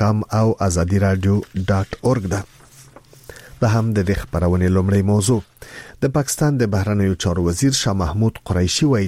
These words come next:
طالبان به وهڅوي چې د سولې په پروسه کې ښکیل پاتې شي. رویټرز خبري اژانس له ښاغلي قریشي سره د مرکې پر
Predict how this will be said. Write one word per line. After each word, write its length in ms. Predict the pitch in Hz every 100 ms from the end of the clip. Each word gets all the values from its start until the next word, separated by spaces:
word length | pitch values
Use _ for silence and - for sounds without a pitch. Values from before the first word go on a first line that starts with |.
| -
طالبان 420 | 85 92 101 107 95
به 80 | 98
وهڅوي 420 | 127 127 139 135 131
چې 100 | 151 - - - -
د 100 | 104 -
سولې 360 | 151 120 87
په 60 | 80 -
پروسه 280 | 90 92 107 90
کې 100 | 98
ښکیل 320 | - - 175 135
پاتې 220 | 101 - 104
شي. 100 | - - - - - 143
رویټرز 400 | 156 156 117 -
خبري 260 | 98 120 139
اژانس 360 | 104 98 92 -
له 100 | 101 87
ښاغلي 400 | 95 101 113 113 - - -
قریشي 380 | 92 92 - 160
سره 160 | - 92
د 180 | 80 87
مرکې 500 | 85 85 - 87 -
پر 120 | 80